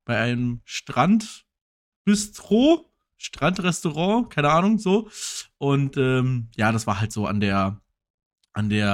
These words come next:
äh, an der Strandpromenade halt direkt da. Und ich sag mal so viel, die Lage war besser als alles, was wir da konsumiert haben. Weil das Problem ist, wir haben halt, <laughs> äh, ja, wir haben uns halt beide einfach nur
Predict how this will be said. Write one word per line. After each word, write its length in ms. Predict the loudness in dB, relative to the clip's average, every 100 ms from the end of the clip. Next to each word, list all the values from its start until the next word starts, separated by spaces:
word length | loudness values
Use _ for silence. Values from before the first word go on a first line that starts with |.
| 0 -2 -4 -4 -6 -8 -8 -10 -12 -12 -12
äh, 40 | -10
an 80 | -8
der 100 | -8
Strandpromenade 800 | -6 -6 -2 0 2 2 0 0
halt 140 | -4
direkt 240 | -6 -10 -6
da. 180 | -4 -6 -10 _ _ _ _
Und 520 | 2 4 4 0 -6 -12 _ _ _ _ _ _
ich 160 | -2 4
sag 200 | 4 6
mal 140 | 6
so 140 | 6 6
viel, 500 | 8 10 10 8 2
die 140 | 0
Lage 420 | 6 8 6 4 0
war 120 | 2
besser 300 | 0 2 0
als 200 | 0 0
alles, 300 | 2 2 0
was 100 | -2
wir 80 | -2
da 100 | -2
konsumiert 520 | -2 0 0 2 4
haben. 300 | 4 4 0 -8 -20 -20 _ _ _
Weil 100 | -8
das 100 | -6
Problem 300 | -4 2 2
ist, 140 | 2 0
wir 120 | 0
haben 360 | 2 0 -2
halt, 220 | -2 -2 4
<laughs> 40 | 6
äh, 240 | 8 6 4 2
ja, 240 | -2 -2 _ -20 _ -6
wir 100 | -2
haben 80 |
uns 120 | 0 0
halt 140 | -2
beide 260 | 0 0 -2
einfach 260 | -4 -6
nur 320 | -4 -2 -4